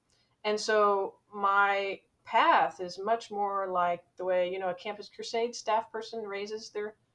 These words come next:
support. So that's what I had to learn how to do. So the Atlas Theological Center, which I and a friend of mine who is a, um, lawyer incorporated, we're a five oh one C three, all approved, all of that.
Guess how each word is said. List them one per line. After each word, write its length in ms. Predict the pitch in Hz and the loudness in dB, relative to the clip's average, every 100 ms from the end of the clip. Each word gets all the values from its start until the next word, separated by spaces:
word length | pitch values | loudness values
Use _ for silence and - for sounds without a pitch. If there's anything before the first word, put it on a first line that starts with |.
| _ | _
support. 580 | - 214 - 226 247 - _ _ _ _ | -14 -14 -2 0 0 -4 _ _ _ _
So 280 | - 208 202 | -2 0 2
that's 200 | 208 - | 4 4
what 80 | 208 | 4
I 60 | 220 | 4
had 100 | 226 | 4
to 60 | 190 | 2
learn 160 | 180 | -2
how 100 | 180 | -4
to 120 | 156 | -6
do. 220 | - - - _ _ | -8 -10 -14 _ _
So 140 | - | -12
the 200 | 190 - | -10 -2
Atlas 380 | 196 208 214 202 | 2 2 0 -6
Theological 600 | - 185 175 196 196 - | -6 -2 2 2 0 -8
Center, 680 | 185 180 160 156 156 160 175 _ _ _ | -8 -6 -8 -8 -6 -6 -8 _ _ _
which 460 | - 185 180 - - _ | -4 -2 -2 -6 -16 _
I 320 | 175 175 180 185 | 0 2 4 2
and 160 | 185 | 0
a 200 | 180 175 - _ | -2 -4 -6 _
friend 220 | - 196 | -8 -6
of 60 | 185 | -2
mine 260 | 180 175 | -2 -2
who 120 | 185 180 | -2 -4
is 200 | 175 180 | -2 -2
a, 240 | 170 170 - - | -2 -2 -6 -8
um, 360 | 165 160 156 - | -6 -6 -8 -8
lawyer 640 | 185 185 180 160 156 165 - | -2 0 0 0 -4 -6 -10
incorporated, 720 | 180 - 202 170 151 165 170 | -8 -2 -2 0 -4 -4 -2
we're 140 | 175 | -2
a 40 | 175 | 0
five 240 | 170 175 | 2 0
oh 80 | 175 | 0
one 140 | 170 170 | -4 -6
C 200 | - 180 | -10 -14
three, 320 | - 160 165 | -10 -8 -4
all 340 | 160 - 165 180 | -4 -2 -2 -2
approved, 400 | 175 175 175 160 | -4 -8 -6 -2
all 160 | 156 | 0
of 80 | 185 | 0
that. 240 | 160 151 | 0 -2